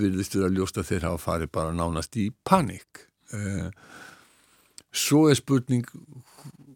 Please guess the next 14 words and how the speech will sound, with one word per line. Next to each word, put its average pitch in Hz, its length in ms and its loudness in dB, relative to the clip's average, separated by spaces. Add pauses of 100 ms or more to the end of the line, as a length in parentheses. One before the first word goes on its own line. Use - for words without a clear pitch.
(140)
sko, 113 160 2
nú 131 180 8 (800)
fyrstu - 600 4
viðbrögð 127 640 4
Rússa 120 400 0
virðast 110 560 0
vera 113 380 2
hermdaraðgerðir. 101 1600 -2 (640)
Þeir 95 160 2
virðast 98 320 0
eiga, 90 360 0 (200)
þeir, 98 320 -4
þeir 92 300 0
virðast 92 440 -4